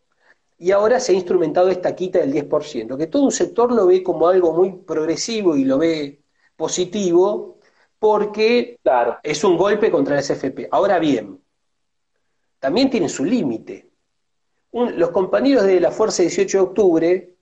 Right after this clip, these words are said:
Speaker 1: que es una fuerza que surgió ahora al calor de toda esta rebelión, de, de jóvenes luchadores que están queriendo poner en pie una organización revolucionaria, sacaban un artículo en el cual señalaban: "Continúa el vaciamiento".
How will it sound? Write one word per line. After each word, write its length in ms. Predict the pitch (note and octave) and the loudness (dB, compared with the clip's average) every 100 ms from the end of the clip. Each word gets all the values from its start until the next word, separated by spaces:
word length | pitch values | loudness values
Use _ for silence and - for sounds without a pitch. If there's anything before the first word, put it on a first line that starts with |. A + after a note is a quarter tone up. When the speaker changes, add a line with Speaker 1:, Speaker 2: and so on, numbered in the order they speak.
| _ _ | _ _
Speaker 1:
que 100 | C3+ | -10
es 100 | - | -4
una 100 | C#3+ | -2
fuerza 300 | F#3+ F3 C3+ | -2 -2 -2
que 100 | C3 | -4
surgió 440 | - B2+ - D#3 | -4 -4 0 2
ahora 680 | C#3+ G3+ F#3 D#3+ C#3 C3+ A#2+ | 2 2 2 2 2 2 0
al 160 | A#2+ A#2+ | -2 0
calor 320 | B2+ E3 D#3 | 2 2 2
de 140 | B2+ | -2
toda 160 | B2 D3 | -2 -2
esta 160 | - | -2
rebelión, 640 | C3 C3+ E3+ G#3+ F#3+ D#3 C#3 | -2 -2 0 0 2 0 -2
de, 320 | B2 A#2 A2 _ _ _ - | -4 -6 -10 _ _ _ -14
de 140 | B2 | -8
jóvenes 500 | - E3 E3 C#3+ B2+ | 0 2 2 0 -2
luchadores 640 | C3 C3 C3 D#3 F3 - | -4 -2 0 2 2 0
que 180 | - A#2+ | -4 -8
están 280 | - C#3+ C#3 | -6 -6 -4
queriendo 360 | C3 D3 C#3+ | -2 0 -2
poner 240 | A#2+ C3 C#3+ | -2 -2 -2
en 120 | B2 | -4
pie 100 | D3 | -2
una 100 | C#3 | -2
organización 520 | B2+ B2 A#2+ A#2+ D3 | -2 -4 -6 -10 -6
revolucionaria, 920 | C#3 C#3 D3 F3 D#3+ C3+ C3+ E3 F3+ - _ _ _ _ _ | -4 -4 -4 -2 0 -2 -2 -4 -4 -10 _ _ _ _ _
sacaban 460 | - F3 A#3 A3+ G#3+ | -6 0 2 2 2
un 80 | |
artículo 960 | G#3 G3+ A#3 F#3+ - D#3 D#3+ F3+ - - _ _ _ _ _ _ | 0 0 -2 -4 -4 -2 0 0 -2 -16 _ _ _ _ _ _
en 140 | E3+ | 0
el 100 | F3 | 0
cual 200 | F3 G#3+ | 2 0
señalaban: 480 | G3+ F3 E3+ G3 F3+ | 2 2 4 4 2
"Continúa 500 | F3 D#3+ D#3 F#3 A3+ | 2 0 0 2 4
el 80 | F#3 | 4
vaciamiento". 640 | D3+ - C3 A#2 G2 F#2+ | 2 -2 -4 -4 -8 -16